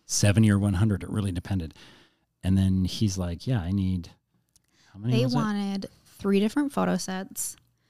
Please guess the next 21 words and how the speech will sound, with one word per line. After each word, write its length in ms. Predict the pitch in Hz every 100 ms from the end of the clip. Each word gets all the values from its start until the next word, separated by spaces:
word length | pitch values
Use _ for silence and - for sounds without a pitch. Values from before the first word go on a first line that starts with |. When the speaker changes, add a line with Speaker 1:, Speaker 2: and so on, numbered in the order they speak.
| _ _ -
Speaker 2:
and 100 | 196
I 80 | 190
think 240 | 214 240
they 120 | 285
wanted 520 | 285 226 208 208 202 226 _ _ -
three 220 | 208 220
hundred 240 | 294 285
photos 380 | - 302 311 -
each 220 | - 302 -
photo 220 | 320 330
set. 320 | - 381 - -
Speaker 1:
Yeah. 220 | 92 85 - _ _ _ -
Speaker 2:
And 120 | 220
they 100 | 220
were 100 | 220
very 260 | 208 208 226
specific 880 | - 220 - 339 220 170 160 - - _ _ -
about 680 | 190 180 170 165 156 - - _ _ _ _ -
do 160 | 202 208
one 300 | 185 247 330
pose 680 | - 160 156 202 262 -